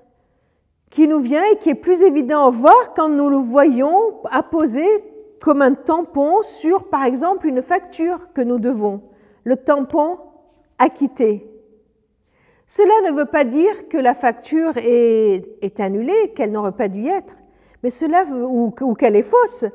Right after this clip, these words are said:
mais, mais, mais cela veut dire que cette facture a été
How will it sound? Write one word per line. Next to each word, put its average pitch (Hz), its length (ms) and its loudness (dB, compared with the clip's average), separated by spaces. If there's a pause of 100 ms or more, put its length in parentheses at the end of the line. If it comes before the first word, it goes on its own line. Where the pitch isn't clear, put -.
(420)
mais, 240 300 0
mais, 247 880 2 (180)
mais 240 100 0
cela 262 300 0
veut 247 160 -2
dire 294 320 0 (500)
que 262 120 -4
cette 240 260 -6
facture 311 580 -8
a 233 120 -4
été 247 480 -6